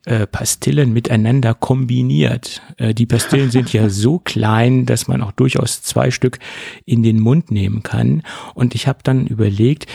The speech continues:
Speaker 1: welche Geschmacksrichtungen passen dann gut in eine, einer Kombination oder ergeben dann eine gute Symbiose. Und ich habe festgestellt, dass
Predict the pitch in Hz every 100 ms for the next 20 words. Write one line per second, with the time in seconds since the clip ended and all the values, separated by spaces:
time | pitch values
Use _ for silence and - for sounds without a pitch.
0 | - 101 131 160 170 - 117 - - 120
1 | - - 117 107 113 104 107 123 131 -
2 | _ _ - - 123 - 156 127 127 135
3 | - _ 147 123 165 180 - 175 135 -
4 | - 127 139 - - 131 - 139 135 139
5 | - - 151 139 113 113 - - - -
6 | 135 - 135 - - 127 110 156 196 131
7 | 120 - 123 120 107 185 190 135 120 131
8 | 117 120 165 165 110 - - - - -
9 | - - 127 127 127 135 131 147 - 135
10 | - 123 127 113